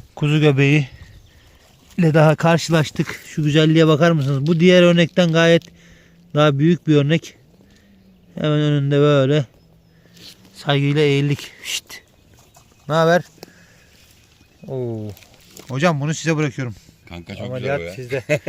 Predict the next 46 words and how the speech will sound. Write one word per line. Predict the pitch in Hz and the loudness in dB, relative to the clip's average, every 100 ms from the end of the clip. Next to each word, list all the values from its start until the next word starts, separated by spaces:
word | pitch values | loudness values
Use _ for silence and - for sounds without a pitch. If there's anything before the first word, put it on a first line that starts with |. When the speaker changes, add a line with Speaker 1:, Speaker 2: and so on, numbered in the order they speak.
| - 143 143 - - 156 123 | -6 -6 -8 -10 -16 -14 -8
Speaker 2:
<laughs> | |
Ya | 113 98 | -6 -6
yok, | 95 117 | -6 -8
olur | 92 117 | -8 -10
mu | 170 | -10
canım | 123 151 | -12 -12
öyle | 123 85 | -12 -14
şey? | 90 | -12
Al | 104 | -8
Speaker 1:
Hayır, | 123 | -6
Speaker 2:
sen | 135 | -4
Speaker 1:
hayır. | 151 143 | -4 -4
Speaker 2:
mantar, | 95 107 | -10 -10
al, | 123 | -8
al | 143 120 | -8 -10
lütfen | 120 110 | -12 -12
ya. | 95 127 - - _ | -12 -14 -18 -20 _
Speaker 1:
Hocam | 139 165 | -6 -6
siz | 135 143 | -6 -6
de | 165 | -2
kadrajı | 156 151 156 | -2 -2 0
alayım | 156 160 151 | 0 -2 -4
ben. | 135 - - - - - _ _ _ | -8 -14 -20 -20 -20 -20 _ _ _
Speaker 2:
Peki, | 90 85 | -18 -4
Speaker 1:
Evet | 151 175 | 0 2
Speaker 2:
tamam. | 175 | 2
Speaker 1:
arkadaşlar, | 170 175 180 - 180 - - 160 | 2 2 2 2 -2 -4 -20 -12
İhsan | 147 143 185 | -10 -2 0
hocam | 180 185 180 | 4 2 2
da | |
bugün | 170 175 165 | 0 0 -2
bizlerle | 151 175 170 | 0 2 2
beraber. | 165 165 165 185 - | 4 4 4 2 -2
Speaker 2:
Aa, | 80 85 85 | -12 -12 -12
sağ | - 87 | -12 -14
ol. | 85 71 _ _ - - _ _ - | -14 -16 _ _ -20 -20 _ _ -4
Speaker 1:
Sağ | 135 143 | -2 -2
olsun, | - 143 | -4 -10
bize | 135 143 127 | -4 -4 -2
Speaker 2:
Vallahi | 139 | -6
Speaker 1:
eşlik | 123 101 143 | -8 -6 -6
etti. | 143 - 151 139 | -6 -6 -6 -2
Buyurun | 196 185 | -2 2
hocam. | 180 156 | 0 0
Speaker 2:
teşekkür | 120 113 | -4 -8
ederim. | 90 | -10